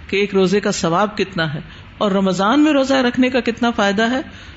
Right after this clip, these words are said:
تو تم روزہ ہی رکھنا چاہو گے۔ تو اس سے یہ خلاصہ پتا چلتا ہے کہ روزہ رکھنا سراسر فائدے کی بات ہے اور اسے صرف انتہائی مجبوری کے وقت چھوڑنا چاہیے، ویسے نہیں۔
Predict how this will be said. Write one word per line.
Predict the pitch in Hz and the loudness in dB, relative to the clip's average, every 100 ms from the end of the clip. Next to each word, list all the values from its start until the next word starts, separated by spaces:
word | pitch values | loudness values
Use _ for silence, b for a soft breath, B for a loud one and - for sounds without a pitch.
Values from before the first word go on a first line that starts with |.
| B | B
تو | 208 | -2
تم | 226 214 | 2 2
روزہ | 190 185 | 4 4
ہی | 190 196 | 4 2
رکھنا | 202 180 170 | 2 2 0
چاہو | 160 151 151 147 | 0 -2 -2 -4
گے۔ | 147 B B B - | -8 B B B -4
تو | |
اس | 277 | -2
سے | 330 | 2
یہ | 302 339 | 2 2
خلاصہ | 294 254 - 285 | 2 0 -2 -2
پتا | 247 247 | 0 -2
چلتا | 240 208 226 | -2 -2 0
ہے | 233 | 0
کہ | 233 202 208 B B B B - - | 0 -2 -4 B B B B -12 -2
روزہ | 190 208 | 0 2
رکھنا | 226 185 185 254 302 320 - - - - | 2 0 0 2 2 0 -6 -18 -20 -18
سراسر | - - 208 226 233 220 | -6 -2 0 0 -2 -2
فائدے | 180 165 202 | 0 0 0
کی | - 226 | 0 0
بات | 202 208 208 | 0 0 0
ہے | 285 - B B B | -4 -4 B B B
اور | 247 | 0
اسے | 262 - 302 | 0 0 0
صرف | 294 - 370 381 - - - - | 0 0 0 0 -6 -20 -20 -6
انتہائی | 226 233 254 262 320 370 | -2 0 0 0 2 2
مجبوری | 330 208 170 160 196 320 349 | 2 0 0 0 4 4 2
کے | 311 | 2
وقت | 220 208 | 0 -2
چھوڑنا | - 190 180 | -2 0 0
چاہیے، | 190 180 175 208 254 B B B B B - | 0 0 0 0 -4 B B B B B -10
ویسے | 160 175 175 196 | -2 0 0 0
نہیں۔ | 156 139 | 0 -4